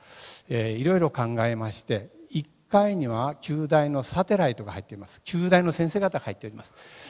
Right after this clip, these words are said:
えー、二階にはその先生と共同研究する企業が入っております。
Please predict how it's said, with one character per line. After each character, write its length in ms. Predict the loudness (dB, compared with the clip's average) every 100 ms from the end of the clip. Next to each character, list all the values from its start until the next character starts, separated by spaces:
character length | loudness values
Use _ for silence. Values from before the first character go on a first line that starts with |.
| -16 -4
え 100 | 0
ー、 40 |
二 160 | 4 6
階 240 | 10 10
に 80 | 8
は 140 | 0 -2 -8
そ 220 | -10 -2 2
の 120 | 2
先 260 | 2 0 0
生 160 | 0
と 100 | 0
共 240 | 2 2 4
同 180 | 2
研 200 | 2 -2
究 80 | -4
す 140 | -6 -8
る 80 |
企 220 | -6 -2 4
業 200 | 4 4
が 100 | -2
入 120 | -4
っ 20 |
て 100 | -8
お 60 | -12
り 40 |
ま 60 | -14
す。 120 | -20